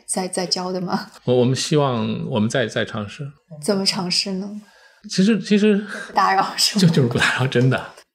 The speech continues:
Speaker 2: 沉迷于其中的事情。
Speaker 1: 那我觉得你这样一说之后，家长们都好放心，就以后就不用管小孩就行了。
Speaker 2: 啊，那也没那么简单，
Speaker 1: <laughs>
Speaker 2: 就是家长教育也是一个很复杂的事情。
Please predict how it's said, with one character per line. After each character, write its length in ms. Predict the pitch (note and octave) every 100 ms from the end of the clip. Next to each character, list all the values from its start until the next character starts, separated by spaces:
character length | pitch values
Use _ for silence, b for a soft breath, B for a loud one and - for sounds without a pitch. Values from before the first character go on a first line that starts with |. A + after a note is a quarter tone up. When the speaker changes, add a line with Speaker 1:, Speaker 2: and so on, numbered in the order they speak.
| _
Speaker 2:
沉 180 | - A2
迷 120 | A#2
于 80 | A2
其 140 | -
中 140 | - A2
的 80 | C#4
事 60 |
情。 80 | F#4
Speaker 1:
那 40 |
我 80 | A#3
觉 160 | F#3 G#3
得 80 | A3
你 120 | F#3+
这 100 | A#3+
样 140 | C4+
一 80 | C4
说 200 | B3+ C4
之 140 | C4
后， 160 | B3+ C4
家 180 | B3 C4+
长 200 | C4 G3
们 120 | F#3
都 120 | A3+
好 160 | B3 F3
放 200 | G#3+ G#3
心， 200 | G3+ G#3+
就 120 | A3
以 80 | F3+
后 140 | G3+
就 160 | G3+ G#3
不 80 | A3
用 180 | A#3
管 240 | A3+ A3+ A3
小 240 | - G3+
孩 220 | G3 F3+
就 180 | A3 A#3+ A3+
行 200 | - A#3
了。 60 |
Speaker 2:
啊， 40 | F#3
那 60 | G#3
也 100 | C3+
没 140 | G#2+
那 100 | A#2
么 100 | A2
简 200 | G2 G2 F#2
单， 260 | G2+ G2+
Speaker 1:
<laughs> 40 | G#2+
Speaker 2:
就 100 | D3
是 120 | A#2+
家 160 | A#2+ F3+
长 120 | C#3
教 140 | D3
育 100 | A#2+
也 100 | A2
是 140 | G2 B2
一 80 | A2
个 80 |
很 100 | G2
复 140 | G2+ G#2+
杂 140 | F2
的 80 | G2+
事 120 | -
情。 100 | -